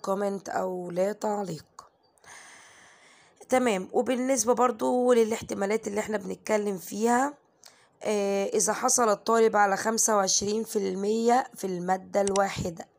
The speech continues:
او خمسين في المية من المجموع الكلي، فعلى سبيل المثال إذا كانت مثلًا درجة اللغة العربية من تمانين،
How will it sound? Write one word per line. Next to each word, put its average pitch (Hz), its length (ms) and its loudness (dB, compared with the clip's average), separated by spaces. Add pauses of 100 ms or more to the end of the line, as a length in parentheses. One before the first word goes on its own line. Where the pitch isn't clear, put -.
او 190 300 4 (520)
خمسين 185 520 0
في 208 140 -8
المية 196 460 -2
من 202 240 -4
المجموع 185 760 -2
الكلي، 185 520 -4 (420)
فعلى 208 320 2
سبيل 214 360 0
المثال 190 560 -2 (380)
إذا 185 180 -2
كانت 233 380 0
مثلًا 220 400 0
درجة 214 360 2
اللغة 208 260 2
العربية 202 500 2
من 190 200 -6
تمانين، 180 440 -6